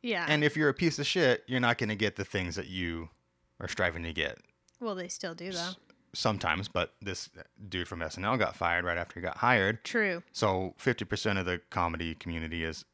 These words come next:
Speaker 2: up in arms saying, "This guy is just a comedian. He can say whatever he wants." And then the other half is, like, saying what I said. "Yeah, you can say whatever you want, and then we can react however we want by not giving you jobs for being an asshole." So that's how it works.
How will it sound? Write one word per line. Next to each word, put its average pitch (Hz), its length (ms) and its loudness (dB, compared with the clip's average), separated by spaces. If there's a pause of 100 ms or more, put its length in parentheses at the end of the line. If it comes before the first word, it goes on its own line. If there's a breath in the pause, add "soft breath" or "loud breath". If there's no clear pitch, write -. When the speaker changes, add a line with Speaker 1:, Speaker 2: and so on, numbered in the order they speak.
(760)
Speaker 2:
up 90 180 -2
in 80 120 -4
arms 87 340 0
saying, 85 340 -4
"This 95 160 -6
guy 87 360 -2 (580 soft breath)
is 85 100 -4
just - 220 -6
a - 20 -14
comedian. 101 380 -2
He 85 80 -6
can 90 120 -6
say 85 160 0
whatever 87 280 -2
he 98 80 -2
wants." 110 400 0 (200)
And 82 220 -6
then 80 340 -6
the 98 100 0
other 87 140 0
half 87 280 0
is, 82 80 -6
like, 85 140 -2 (720)
saying 80 200 -6
what 85 120 0
I 139 100 6
said. 85 260 0
"Yeah, 120 120 0
you 131 180 0
can 170 240 -4
say 95 160 -2
whatever 90 240 -2
you 85 120 -6
want, 82 180 -8
and 98 120 -6
then 92 140 -4
we 110 140 -2
can 101 180 -6
react 123 400 0
however 82 320 -4
we 85 140 -8
want 82 260 -4
by 82 140 -2
not 85 220 -2
giving 90 260 -6
you 90 80 -6
jobs 110 360 0
for - 140 -10
being 87 380 -6 (600 soft breath)
an 98 120 -2
asshole." 92 500 -2 (640)
So 85 240 -6
that's 101 260 -8
how 104 200 0
it 123 40 -2
works. 127 400 -2